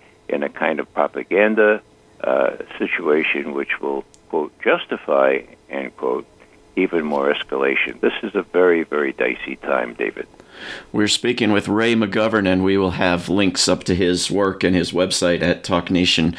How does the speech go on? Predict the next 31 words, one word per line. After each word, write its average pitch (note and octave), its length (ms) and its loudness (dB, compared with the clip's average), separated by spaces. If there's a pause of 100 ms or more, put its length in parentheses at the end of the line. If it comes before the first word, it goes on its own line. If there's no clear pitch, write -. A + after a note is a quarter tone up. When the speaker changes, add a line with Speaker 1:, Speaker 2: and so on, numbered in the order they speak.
(240)
Speaker 2:
Radio. G2+ 580 2
Uh, F#2 720 0 (600)
Ray, B2 460 0
it, - 320 0
it A#2+ 140 0
seems D#3 720 0 (200)
to B2 120 0
me C3 280 2
like G#2 640 0 (280)
in C3 220 2
this A#2+ 220 2
moment A#2 520 2
of G2+ 160 0
crisis G2+ 600 0
between G#2 520 2
two A2+ 320 0
nuclear-armed G#2 840 2
governments, G#2 600 2 (540)
the A2+ 80 2
top D#3+ 340 0
priority, A#2+ 920 0 (160)
uh, G2 340 2
among A2 340 2
good C3+ 320 0
liberal A#2+ 580 2
Democrats A#2 960 0
in A2+ 200 2
the A2 80 2
United G#2+ 340 2
States - 580 0
remains A#2+ 800 2